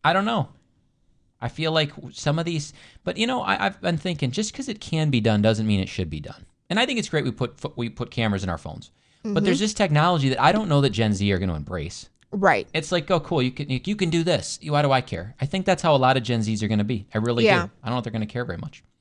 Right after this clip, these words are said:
Speaker 2: Okay.
Speaker 1: Uh, let's see. I think, you know, my favorite topic is just talking about, as I said before, we got the Friday before. People are doing a lot of traveling yesterday, doing more of it today. You know, be safe. If you're staying around here, it's gonna be very mild.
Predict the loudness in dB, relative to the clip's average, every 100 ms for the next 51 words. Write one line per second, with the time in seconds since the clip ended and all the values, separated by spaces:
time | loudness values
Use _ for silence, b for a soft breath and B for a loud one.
0 | _ B B B -4 -4 -4 -10 _ _
1 | 4 4 4 0 2 2 2 -2 0 0
2 | 2 2 2 0 0 2 2 2 -6 0
3 | 4 4 4 4 4 4 -2 _ _ -2
4 | 2 2 2 -2 -4 -6 -8 -8 _ _
5 | _ _ -4 -4 -2 2 4 6 4 -2
6 | -2 0 2 0 -4 _ -10 -6 -2 -2
7 | 0 0 0 0 0 0 2 2 2 0
8 | -2 -2 0 0 -2 0 0 0 0 -2
9 | -4 0 2 2 -2 -8 _ _ _ _
10 | -12 -8 -4 -4 -2 0 0 -2 -8 -8
11 | -2 0 2 2 2 0 -2 -2 -2 0
12 | 2 2 0 0 -2